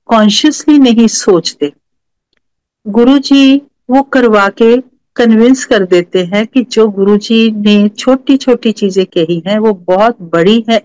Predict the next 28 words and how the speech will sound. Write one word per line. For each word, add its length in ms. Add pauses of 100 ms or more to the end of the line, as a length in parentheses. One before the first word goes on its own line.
Actually 480
उनका 220
मायना 420
बहुत 300
बड़ा 240
है 200 (440)
and 180
we 160
should 360
not 180 (720)
do 260
whatever 680
he 220 (120)
said 240
not 140 (160)
to 140
do 100
it। 320 (1300)
Similarly 680
कि, 140
अ, 580 (400)
rings 320
नहीं 260
पहननी 500
है 180
different 420
stones 520
की 160